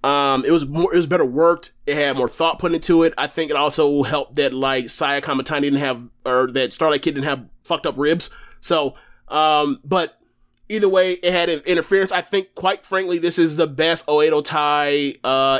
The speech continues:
interference match since Kagetsu retired.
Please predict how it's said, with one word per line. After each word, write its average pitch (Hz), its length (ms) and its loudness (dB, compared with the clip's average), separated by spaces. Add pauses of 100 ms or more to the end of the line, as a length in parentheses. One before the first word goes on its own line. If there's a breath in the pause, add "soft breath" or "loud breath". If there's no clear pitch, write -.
interference 165 580 0
match 143 520 2
since - 400 0
Kagetsu 147 340 -2
retired. 160 580 -2